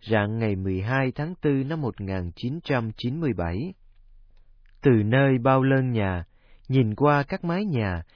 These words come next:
hiền thê Rita và hai đứa con Jacobo và Chiara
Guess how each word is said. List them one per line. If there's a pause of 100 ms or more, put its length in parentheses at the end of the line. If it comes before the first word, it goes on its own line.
(200)
hiền
thê
Rita
và
hai
đứa
con
Jacobo
và (100)
Chiara